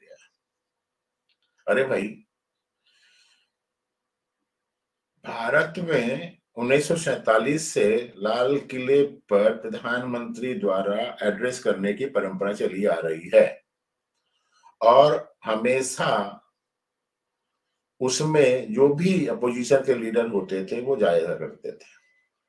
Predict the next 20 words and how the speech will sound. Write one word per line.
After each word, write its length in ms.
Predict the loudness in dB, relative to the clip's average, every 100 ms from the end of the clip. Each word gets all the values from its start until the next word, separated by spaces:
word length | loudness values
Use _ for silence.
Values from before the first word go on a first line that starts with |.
| _ _ _ _ _ _ _ _ _ _ _ _ _ _ _ _ _ _ _ _ _ _ _ _ _ _ _ _ _
क्या 120 | -4 4
ये 120 | 4
पहली 360 | 8 6 6
बार 240 | 6 6 4
है 80 | 2
कि 220 | 0 0
आपको 380 | 2 0 -2 -2
कांग्रेस 420 | 0 4 2 2
मुख्यालय 560 | -4 -2 0 4 4
में 440 | 4 2 0 0 -4
झंडारोहण 680 | -4 2 2 2 0 -2 0
करना 340 | 0 0 -4
है 180 | -2 -2
और 240 | 0 2
नाइन 240 | 2 -2 0
फ़ोर्टी 300 | -2 -2 -8
पे 160 | -6
ही 140 | -8 -2
करना 340 | 0 0 -2
है? 280 | -4 -8